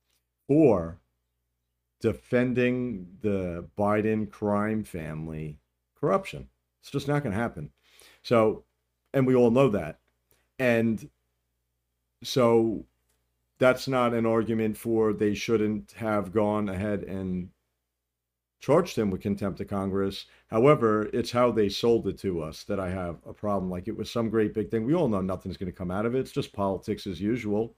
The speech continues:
right? And a distraction from, you know, us wanting to, to move forward with getting Kevin McCarthy out of the speaker, um,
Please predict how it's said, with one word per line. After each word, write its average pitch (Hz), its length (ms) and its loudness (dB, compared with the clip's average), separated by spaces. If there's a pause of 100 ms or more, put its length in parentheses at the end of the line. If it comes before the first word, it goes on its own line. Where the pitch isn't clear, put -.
(440)
right? 123 280 2
And 117 160 0
a 113 40 4
distraction 120 720 0
from, 107 580 0 (420)
you 113 100 0
know, 110 300 4
us 113 260 0
wanting 110 460 0 (160)
to, 101 540 0
to 98 260 -2
move 104 220 0
forward 107 440 2
with 98 260 0
getting 98 280 -2
Kevin 98 240 -4
McCarthy 101 680 -2
out 110 240 2
of 98 140 -2
the 98 80 -6
speaker, 117 480 -6 (560)
um, 87 400 -4